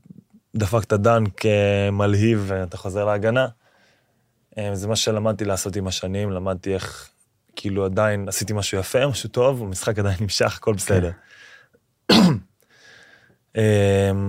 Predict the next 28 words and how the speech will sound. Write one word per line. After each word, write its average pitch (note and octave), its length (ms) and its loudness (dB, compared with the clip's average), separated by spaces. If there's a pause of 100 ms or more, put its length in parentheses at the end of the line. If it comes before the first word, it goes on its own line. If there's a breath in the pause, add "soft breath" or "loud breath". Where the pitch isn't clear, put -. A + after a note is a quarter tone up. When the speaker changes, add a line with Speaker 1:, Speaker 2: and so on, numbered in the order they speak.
(180)
Speaker 1:
אז G2 120 -2
זה A2 100 4
בנושא G#2+ 380 0
הזה, G2+ 420 2
ובנושא G2 480 -4
של B2 260 0
ה-, C#3+ 800 2 (140)
של - 200 -4
העונשין, D3+ 380 0
זה, G2+ 480 -2
אתה - 80 -8
יודע, A2+ 240 0
זה G2+ 120 -4
יותר A#2+ 220 2
עניין A#2+ 260 0
של, A2+ 300 0
אה, G2+ 240 0 (1400)
ל-, - 300 2 (320)
להאמין A#2+ 600 4
שהזריקה G#2+ 1000 2
הבאה F#2+ 400 2 (100)
היא G2+ 80 -6
זאת G#2 140 -2
שהולכת G2 240 -2
להיכנס, G#2 600 0
ולדעת G2 560 0
איך G#2 200 -2
לנטרל G2 760 0